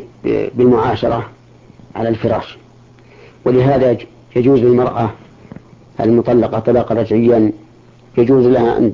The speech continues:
أن تبيت عند زوجها وحدها، ويجوز لها أن تكشف وجهها، ويجوز أن تتزين وتتطيب وتعمل كل ما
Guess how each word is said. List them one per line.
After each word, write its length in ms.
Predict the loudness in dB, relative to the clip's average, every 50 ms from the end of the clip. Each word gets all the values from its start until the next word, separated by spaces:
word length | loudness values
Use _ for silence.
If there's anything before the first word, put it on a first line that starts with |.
| -4 -6 -4
أن 100 | -4 -2
تبيت 320 | -2 0 2 2 2 0 0
عند 260 | -2 -2 -2 -2 -2
زوجها 440 | -2 -2 -2 -2 -4 -4 -4 -2 -2
وحدها، 480 | -4 -4 -4 -6 -4 -4 -2 -4 -4 -8 -12 -18 -20 -20 -20 -20 -20 -20 -14 -6 -4
ويجوز 360 | -2 0 0 2 2 2 2
لها 360 | 2 0 0 -2 -2 -2 -4
أن 80 | -4 -6
تكشف 340 | -8 -10 -10 -10 -10 -6 -6
وجهها، 520 | -6 -4 -4 -6 -6 -4 -4 -4 -6 -8 -12 -18 -20 -20 _ _ _ -2
ويجوز 380 | 0 0 0 0 0 0 0
أن 180 | -2 -4 -6 -6
تتزين 760 | -6 -6 -4 -2 -2 0 0 0 0 0 0 0 0 -2 -4 -8 -14 -20 -20 -20 -10 -6
وتتطيب 720 | -6 -6 -4 -6 -8 -6 -2 -2 -2 0 0 0 -2 -2 -4 -10 -18 -20 -20 -20 -20 -20 -20 -20 -20 -20 -20 -20 -20 -20 -20 -20 -20 -20 -20 _ _ _ -20 -20 -10 -8
وتعمل 440 | -4 -2 -2 0 2 4 4 4 2
كل 360 | 2 2 4 4 6 6 6
ما 260 | 4 4 2 0 -2